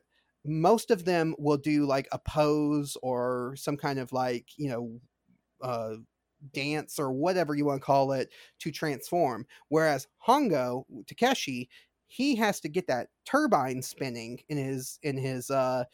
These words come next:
in his belt, which is such an interesting idea because then it makes sense why he rides the motorcycle to transform,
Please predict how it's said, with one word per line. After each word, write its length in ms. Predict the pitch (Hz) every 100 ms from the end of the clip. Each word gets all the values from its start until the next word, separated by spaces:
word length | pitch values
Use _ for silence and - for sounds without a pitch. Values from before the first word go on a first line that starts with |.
| - _ _ _ -
in 80 |
his 120 | 147 139
belt, 400 | 220 156 - - -
which 140 | - 170
is 120 | 185
such 200 | 277 294
an 200 | 247 175 - _ _
interesting 600 | 196 208 - 202 - 165
idea 760 | 143 135 127 170 156 123 113 117 - _
because 360 | 165 156 165 143
then 420 | 147 202 202 190 -
it 140 | 190
makes 360 | 156 175 175 -
sense 280 | 180 160 -
why 180 | 156 160
he 140 | 160
rides 420 | 143 139 143 139
the 100 | -
motorcycle 640 | 147 202 196 - 123 127 127
to 140 | - 147
transform, 680 | - - - 262 107 -